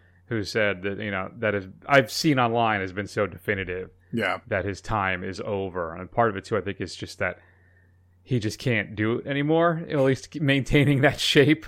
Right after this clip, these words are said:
Speaker 2: Yeah.
Speaker 1: main-, doing all that stuff, you know, 'cause he's not, he's not a kid like, uh, you know, like you.
Speaker 2: Right, of course. You know, I, I think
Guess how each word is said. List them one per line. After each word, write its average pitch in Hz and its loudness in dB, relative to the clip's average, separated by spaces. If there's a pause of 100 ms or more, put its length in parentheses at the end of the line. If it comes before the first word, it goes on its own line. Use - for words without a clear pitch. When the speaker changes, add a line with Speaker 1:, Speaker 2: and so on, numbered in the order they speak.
(160)
Speaker 2:
Yeah. 113 4
Speaker 1:
main-, 127 2
doing 135 6
all 131 6
that 127 4
stuff, 135 4
you 123 -2
know, 120 2
'cause 120 -2
he's 135 -2
not, 165 2
he's 143 -2
not 190 0
a 143 0
kid 151 4
like, 101 -2
uh, 104 2
you 98 -4
know, 90 -4
like 90 -8
you. 107 -2 (400)
Speaker 2:
Right, 113 4 (120)
of - -20
course. - -6 (560)
You 214 6
know, 220 12
I, 196 8 (380)
I - 6
think 247 2